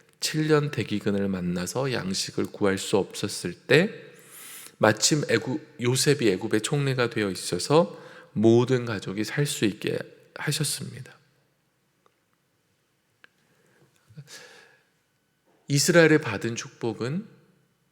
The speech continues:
이 환난에서 건지시는 축복이에요. 이 축복은 신약에서 사도 바울이 이렇게 고백을 합니다.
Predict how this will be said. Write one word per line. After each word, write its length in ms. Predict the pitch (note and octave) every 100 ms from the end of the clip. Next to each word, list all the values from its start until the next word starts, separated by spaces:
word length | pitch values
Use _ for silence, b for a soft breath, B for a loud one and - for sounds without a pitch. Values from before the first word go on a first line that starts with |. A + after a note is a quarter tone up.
| _ _ _ _ -
이 260 | F#2+ F#2 - _
환난에서 1040 | - E3+ G3 F#3 E3 C3+ C3 D#3 E3+ F3+ -
건지시는 720 | - G2+ G2 G#2 - G2 C3
축복이에요. 720 | - - D#3+ C#3 A#2 F#2+ G2 - _ _ _ _ _ _ _ _ _ _ _ _ _ _ _ _ _ _ _ _ _ _ _ _ _ - _ _ _ _ _ _ _ _ _ _ _ _ _ _ _ _ _ -
이 240 | B2 B2
축복은 880 | A#2+ - - C#3 C3+ D3+ A2 G2 - - E3
신약에서 920 | - - F3+ E3 C#3 G2 - F#2 F2+
사도 380 | - F3 E3+ E3
바울이 440 | G2 F2 F#2 F2
이렇게 400 | F#2 F#2 - F#2
고백을 440 | - F2 F2+ F#2
합니다. 560 | A#2 B2 G2 - A2+